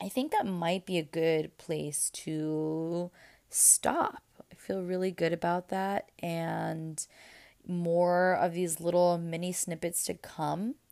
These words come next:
I love you guys. Stay tuned. I've got so much ha-, like, good shit just happening and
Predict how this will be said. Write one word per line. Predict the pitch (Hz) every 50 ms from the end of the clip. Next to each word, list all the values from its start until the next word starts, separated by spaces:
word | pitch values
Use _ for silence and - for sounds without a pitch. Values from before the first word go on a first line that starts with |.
| _ - - _ _ _ _ _ _ _ _ _ _ -
I | 170 170 170 165 165 160 160 160 160 160
love | 156 156 151 151 147
you | 160 165
guys. | - - 175 190 214 233 233 220
Stay | - - - - - - 175 170 170 160 -
tuned. | - - - 160 165 170 190 196 -
I've | - 170 165 -
got | - 180 180 - - -
so | - - - - - 175 170 175 170 170 175 175
much | 175 170 170 170 165 160 - - - - - - - - _ _ _ _ _ _ _ _ _ _ _ _ _ _ _ _ _ _ _ _ _
ha-, | - - - - - - -
like, | - - 165 151 147 - _ _ _ _ _ _ _ _ _ _
good | - - 175 170 160 -
shit | - - - 139 - -
just | - 156 160 156
happening | 156 156 - - - - 90 - - - 180 175 - -
and | 160 165 156 156 151 151 151 151 151 -